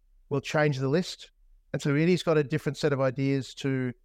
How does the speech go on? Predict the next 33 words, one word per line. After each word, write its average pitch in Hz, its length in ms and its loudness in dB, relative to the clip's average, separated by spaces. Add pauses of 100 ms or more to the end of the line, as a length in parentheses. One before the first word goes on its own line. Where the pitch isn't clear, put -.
(260)
you 139 80 -4
know, 131 100 2
the 120 80 0
previous 143 420 2
three 139 160 0
or 131 40 0
four 131 160 -4
coaches 135 460 -2
as 127 120 -6
to 127 100 -2
who 135 120 0
they 127 160 0
would 135 140 0
have. 120 420 -4 (340)
So 147 100 -2
if 139 100 -2
you 160 80 2
keep - 300 0
doing 147 280 2
that, 165 220 -2
if 135 100 -8
you 147 120 0
keep - 200 0
changing 139 360 0
the 127 80 -4
coaches, 131 440 -6
you 135 120 0
will 127 180 0
naturally 131 640 0 (460)
turn 135 240 2
that 127 180 0
list 131 320 -2
over, 147 420 0